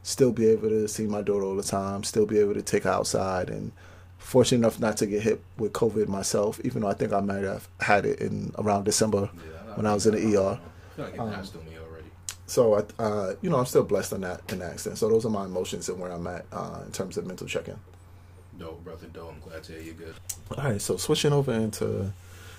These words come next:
Speaker 1: health and what's on everybody's mind, got us all quarantined, switching right into covid nineteen talk. Uh,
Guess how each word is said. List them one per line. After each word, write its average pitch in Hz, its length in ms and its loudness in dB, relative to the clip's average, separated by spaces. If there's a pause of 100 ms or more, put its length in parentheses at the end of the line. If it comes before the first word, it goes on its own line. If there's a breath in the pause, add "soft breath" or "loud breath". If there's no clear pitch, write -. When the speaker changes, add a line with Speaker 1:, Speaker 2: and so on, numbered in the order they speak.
(140)
Speaker 1:
health - 580 0
and 107 140 -2
what's 107 160 0
on 101 260 0
everybody's 98 500 -2
mind, 92 340 -2
got 92 160 0
us 92 120 0
all 98 160 2
quarantined, 95 720 -4 (140)
switching 101 340 -4
right 98 180 0
into 98 440 -2
covid 101 300 0
nineteen 92 420 -2
talk. - 360 0 (640 loud breath)
Uh, 90 400 -6